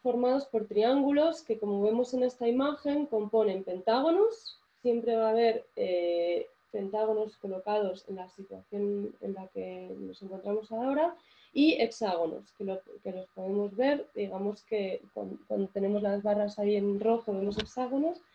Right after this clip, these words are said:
y aquí en amarillo estarían los pentágonos. El pentágono es una figura geométrica muy frecuente en la naturaleza y estrechamente ligada al crecimiento de las formas,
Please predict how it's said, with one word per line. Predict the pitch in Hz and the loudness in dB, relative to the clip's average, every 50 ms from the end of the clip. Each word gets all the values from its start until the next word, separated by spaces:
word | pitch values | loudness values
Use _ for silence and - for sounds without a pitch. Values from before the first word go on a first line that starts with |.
| _ _ _ _ _ - | _ _ _ _ _ -4
y | 220 | -2
aquí | 208 190 - - | -2 -2 0 0
en | 208 202 | 2 2
amarillo | 196 196 196 190 190 202 196 226 | 2 2 0 0 0 2 2 2
estarían | 214 214 - 190 180 185 180 180 180 | 0 0 -4 -6 -4 -2 -2 -2 -2
los | 180 175 | -4 -6
pentágonos. | - - 170 165 - 175 165 165 160 165 - - _ _ _ _ _ _ _ _ _ _ _ _ _ _ _ _ _ _ _ _ - | -8 -10 -10 -8 -8 -8 -8 -6 -8 -8 -10 -12 _ _ _ _ _ _ _ _ _ _ _ _ _ _ _ _ _ _ _ _ 0
El | - 226 220 | 0 2 4
pentágono | 233 220 226 214 262 285 320 311 311 302 294 294 349 392 - - _ _ _ _ _ _ _ _ _ _ _ _ _ _ _ _ | 4 2 2 4 4 4 4 6 6 4 4 4 2 0 -4 -10 _ _ _ _ _ _ _ _ _ _ _ _ _ _ _ _
es | - - 233 - | -2 -2 0 2
una | 269 262 262 262 | 2 2 2 0
figura | 262 269 262 233 254 247 247 247 | 0 0 2 2 4 2 2 0
geométrica | - 254 233 226 233 247 233 247 247 - 240 247 | -2 0 2 4 4 2 2 -2 -2 0 2 4
muy | 240 233 233 226 | 6 6 4 4
frecuente | - 214 208 208 220 214 214 214 | 4 -2 -2 0 0 0 2 2
en | 208 202 | 2 2
la | 190 | 2
naturaleza | 190 185 180 196 185 180 185 226 269 277 - 262 240 240 - | 2 0 -2 -2 -2 2 4 4 4 4 2 0 -2 0 2
y | 220 | 2
estrechamente | 208 202 - - 220 226 226 - 254 247 247 247 247 254 247 269 | 2 0 0 0 0 0 0 0 -2 2 4 4 4 4 4 2
ligada | 240 247 240 220 233 233 240 240 240 240 - | 2 2 4 4 4 4 4 4 2 2 2
al | 220 214 208 | 2 0 0
crecimiento | 214 214 214 208 - 208 196 196 208 220 226 247 247 | 0 -2 -4 -2 -2 -2 0 2 2 2 4 4 4
de | 247 220 | 4 4
las | 202 190 190 - | 2 -2 -4 -6
formas, | - - 240 226 196 175 175 190 - | -4 -2 0 0 0 -2 -6 -8 -12